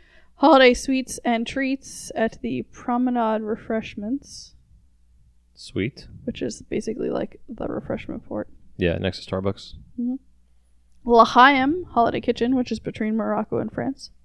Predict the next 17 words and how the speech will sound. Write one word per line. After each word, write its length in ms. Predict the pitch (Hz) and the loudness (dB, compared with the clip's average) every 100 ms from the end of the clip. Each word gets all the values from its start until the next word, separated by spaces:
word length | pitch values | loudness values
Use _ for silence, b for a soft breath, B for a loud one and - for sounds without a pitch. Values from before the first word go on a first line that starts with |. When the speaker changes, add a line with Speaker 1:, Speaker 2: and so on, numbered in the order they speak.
| - b b b b b b b b | -20 b b b b b b b b
Speaker 1:
Which 160 | 214 208 | 2 4
is 120 | 214 | 4
awesome 460 | 214 208 202 220 214 | 6 4 2 -4 -4
because, 800 | 208 214 - 196 180 175 - - | -6 -4 -4 -2 -4 -6 -10 -6
okay, 220 | 220 - | -8 -8
so 500 | - 262 233 220 220 - - | 2 6 8 8 4 -4 2
once 220 | 285 339 | 2 2
upon 200 | 311 302 | 2 2
a 60 | 294 | 2
time, 600 | 269 233 233 226 226 233 B B - b b b b b 262 | 2 4 4 4 2 -2 B B -20 b b b b b -4
the 560 | 226 220 214 202 208 - _ _ _ _ _ _ - - _ _ _ - | -2 0 -2 -4 -8 -14 _ _ _ _ _ _ -20 -20 _ _ _ -2
Food 220 | 262 247 | 2 4
and 60 | |
Wine 200 | 220 214 | 4 4
Festival 420 | 226 214 - 208 208 | 2 -2 0 -2 -2
had 460 | 208 208 - - - | 0 2 2 -2 -4
a 520 | - - - 220 | -4 -4 -6 -6